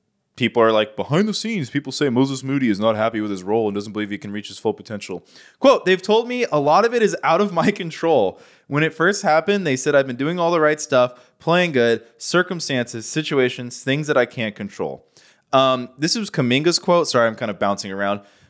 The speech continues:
Quote, "There's no beef. We move on with better understanding, hoping we, we can with each other and help this team and leave everything in the past."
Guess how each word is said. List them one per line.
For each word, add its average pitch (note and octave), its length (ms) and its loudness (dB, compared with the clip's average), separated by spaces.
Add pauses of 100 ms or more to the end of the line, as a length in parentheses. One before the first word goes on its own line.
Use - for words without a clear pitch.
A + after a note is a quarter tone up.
Quote, - 460 2
"There's G#3+ 240 4
no A#3+ 220 4
beef. C4 400 -2
We C#3+ 160 2
move G#3 260 2
on A3 220 4
with F3 160 -4
better E3+ 260 4
understanding, D3+ 760 -2 (200)
hoping A2+ 760 2 (500)
we, B2 260 4
we C3+ 160 0
can E3 360 0
with B2 260 0
each F3+ 320 -2
other D#3+ 320 4
and A#2 180 -4
help C3+ 260 -2
this C#3 140 -8
team D3+ 300 -4
and A#2 100 -4
leave A2+ 140 -2
everything A#2 340 -2
in A#2+ 80 -8
the A2+ 60 -6
past." F2 420 -2